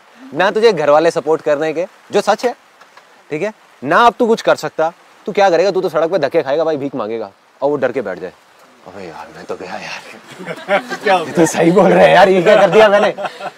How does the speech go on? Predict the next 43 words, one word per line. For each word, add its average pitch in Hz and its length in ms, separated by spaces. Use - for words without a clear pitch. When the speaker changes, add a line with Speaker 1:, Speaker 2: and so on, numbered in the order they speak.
Speaker 1:
तो 185 80
समझ 156 280
जाओ 185 240
वो 175 380
सच 156 160
में 170 120
पागल 101 260
है। - 580
Right? 214 260
वो 196 80
पागलपन 220 480
नहीं 247 140
है, 277 80
वो, 214 260
वो 220 180
सच 190 260
में 262 140
पागलपन 180 340
है। - 120
असली 262 280
पागलपन 233 400
ये 196 220
है 214 80
कि 220 80
मैं 196 120
उसको 240 260
बैठ 190 240
करके 208 220
यहाँ 202 120
पे 196 80
डरा 170 280
रहा 151 100
हूँ, 92 100
मेरे 202 220
जैसे 202 180
हजार 180 300
लोग 214 160
बैठ 190 140
करके 196 180
उसको 202 140
डरा 165 260
रहे 156 120
हैं, 90 120